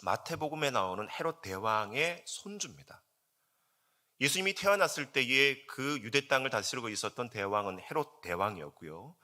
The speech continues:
예수님이 공생애를 하게 됐을 때에는 그 헤롯 대왕의 아들이었던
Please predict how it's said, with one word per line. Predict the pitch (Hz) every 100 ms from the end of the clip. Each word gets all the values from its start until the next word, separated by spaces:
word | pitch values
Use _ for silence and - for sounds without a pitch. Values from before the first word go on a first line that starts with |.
| - - - - -
예수님이 | 135 156 175 185
공생애를 | 175 131 120 160 180 165
하게 | 165 156
됐을 | 131 - 120 -
때에는 | 117 113 110 110 143 170 160 - _
그 | - 151
헤롯 | 147 175 165
대왕의 | 127 117 120 135 -
아들이었던 | 104 120 135 92 - 85 82 98 170